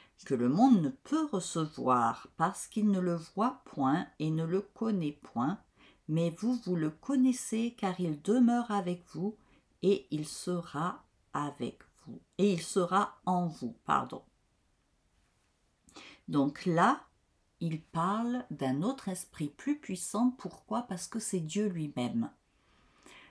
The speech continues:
Donc, je t'ai déjà dit que Dieu,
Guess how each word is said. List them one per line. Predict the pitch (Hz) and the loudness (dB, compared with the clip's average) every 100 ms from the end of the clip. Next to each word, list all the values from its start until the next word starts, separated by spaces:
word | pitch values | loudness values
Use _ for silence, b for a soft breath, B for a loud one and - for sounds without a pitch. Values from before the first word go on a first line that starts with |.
| B | B
Donc, | 147 151 147 - - | -2 0 0 -4 -10
je | 147 151 | -6 -6
t'ai | - 139 | -6 -4
déjà | 143 156 175 | -2 0 0
dit | 175 226 254 - | 0 0 -2 -4
que | - 139 - | -8 -8 -8
Dieu, | - 170 214 285 | -10 -2 0 -2